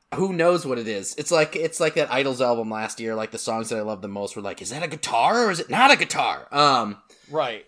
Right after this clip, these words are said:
Speaker 1: there's a lot of moments like that on this album, and thr-, th-,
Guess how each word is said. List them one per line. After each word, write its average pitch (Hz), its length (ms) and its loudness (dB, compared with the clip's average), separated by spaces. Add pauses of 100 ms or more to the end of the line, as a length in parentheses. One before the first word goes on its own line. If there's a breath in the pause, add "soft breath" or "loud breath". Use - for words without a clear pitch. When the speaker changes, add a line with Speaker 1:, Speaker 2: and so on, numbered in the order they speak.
(100)
Speaker 1:
there's 202 160 6
a 220 40 8
lot 180 220 4
of 160 100 4
moments 143 380 0
like 120 180 -2
that 120 220 0
on 113 140 -4
this 110 160 -6
album, 113 400 -4
and 170 260 -2
thr-, 226 140 4 (100)
th-, 190 300 -10